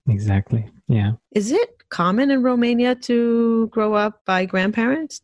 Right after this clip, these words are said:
Speaker 2: to not be at home?
Speaker 1: I don't know if it's that common, but, um, it's, it, the roots of this is in the communist regime. I was born, uh, right after, but the education was that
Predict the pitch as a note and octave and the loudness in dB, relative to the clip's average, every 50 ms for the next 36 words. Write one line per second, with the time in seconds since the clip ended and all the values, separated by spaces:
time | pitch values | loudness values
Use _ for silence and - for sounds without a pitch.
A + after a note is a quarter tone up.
0 | _ - - F#3+ F#3 F#3 F#3 F#3 F#3 F#3+ G3+ F#3+ F3+ E3 - _ - - G3 F#3 | _ -4 0 0 2 2 2 2 2 2 2 2 0 -2 -4 _ -18 -12 -4 -2
1 | G#3 F#3 F3 F3+ G3 G3+ G3+ G#3 C#4 D#4+ _ - - E3 E3+ F3 F3+ F#3 F#3 F3+ | 0 0 2 0 0 0 -2 -4 -4 -6 _ -4 -2 0 2 2 2 2 2 2
2 | D#3 - - - B2+ - - - - - - _ - B2+ A2+ A2+ A2+ C3+ C#3+ - | 2 0 -2 -6 -6 -6 -6 -12 -12 -12 -12 _ -6 -4 0 0 0 0 -2 -6
3 | - - B2 A2+ A2 A2 A2+ B2 C#3 D3+ E3+ F3 F3 D#3+ C3+ C#3+ C3+ A#2+ A#2+ - | -4 -2 0 0 2 0 2 2 2 2 2 2 0 -2 -2 0 0 0 0 -2
4 | _ - B2+ A#2+ A#2+ A#2 A#2 A#2+ A#2 A#2 A#2 A2+ A2+ - - - C#3 B2 A#2+ - | _ -4 -2 0 0 0 0 0 0 0 -2 -4 -4 -8 -4 0 0 0 0 -2
5 | - - - - E4 F#3+ E3+ - _ _ - - - - G3 F3+ E3 C3+ B2+ C3 | -6 -4 -4 0 0 0 -2 -2 _ _ -6 -6 -2 0 0 0 0 0 0 0
6 | B2+ A#2 B2 C#3+ D#3 D#3 - - C#3 B2 A#2+ C3 C3+ C3+ C#3+ C#3 - - - C3 | -2 0 0 0 -2 -2 -2 -4 -4 -4 -2 0 0 2 2 0 -4 -4 -4 -2
7 | B2 B2 B2 A#2+ A#2+ - - - D#3+ B2+ B2 B2 A#2+ A#2 A#2 A2 A2 A2+ A2 - | 0 0 -2 -2 -4 -6 -6 -2 -2 0 0 0 0 0 0 0 0 -2 -2 -2
8 | - B2+ B2 B2 A#2+ A#2 A2+ A2 G#2+ - A#2 G#2+ G#2 - A#2+ A2+ A2 A#2+ B2+ A#2+ | -2 -2 0 0 0 0 0 -2 -2 -2 -4 -4 -2 -2 -2 -2 -2 -2 -4 -8
9 | - _ _ - C3 B2+ C#3 C#3 C#3 C3+ C3+ - - - - _ _ _ _ - | -10 _ _ -4 -2 0 0 0 -2 -2 -4 -8 -10 -10 -10 _ _ _ _ -20
10 | - - B2+ B2 B2 B2 B2+ C3 C3 C3 B2+ B2+ B2 B2 - - - - - _ | -14 -12 -10 -6 -4 -2 0 0 0 0 -2 -2 -4 -6 -10 -16 -20 -20 -20 _
11 | - - A#2 A2 A2+ A2+ A2 A2 A2+ A2 A#2+ B2 B2 - - F#3+ B2+ B2+ C#3+ - | -8 -4 -2 0 0 0 0 -2 -2 0 0 0 -2 -2 -4 -4 -2 -2 -2 -2
12 | - - B2 A#2 A#2 A#2+ A#2 B2 A#2+ A#2+ - _ - C#3+ B2 A#2+ A#2+ A#2+ A#2 A#2+ | -4 -4 -2 0 0 0 0 0 -2 -2 -2 _ -14 -8 -4 -2 -2 -2 -2 -4
13 | B2+ - - D3 D3+ D3+ - - - B2+ B2 A#2+ A#2+ A#2+ A2+ A#2 - - - - | -8 -6 -2 -2 -2 -2 -2 -4 -2 0 2 2 2 0 0 -4 -10 -14 -12 -8
14 | - C#3 A#2+ A#2 A#2 | -4 0 2 2 0